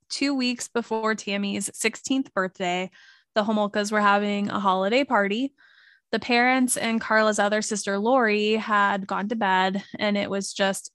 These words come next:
Tammy, Paul, and Carla. Even though Tammy was only fifteen, they had allowed her to drink a few alcoholic beverages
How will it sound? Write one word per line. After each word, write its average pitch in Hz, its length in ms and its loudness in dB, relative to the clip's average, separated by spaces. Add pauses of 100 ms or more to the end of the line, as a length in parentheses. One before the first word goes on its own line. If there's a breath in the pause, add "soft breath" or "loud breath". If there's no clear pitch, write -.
(140)
Tammy, 202 340 -2
Paul, 185 640 0
and 180 360 -8
Carla. - 540 -6 (640 soft breath)
Even 269 300 2
though 294 160 6
Tammy 233 340 0
was 208 140 -2
only 208 220 -2
fifteen, 202 800 -4
they 202 360 4
had 208 160 2
allowed 196 400 2
her 220 380 -4
to 208 340 0
drink 202 240 -2
a 202 80 -4
few 208 320 -2
alcoholic 202 600 2
beverages 180 760 -4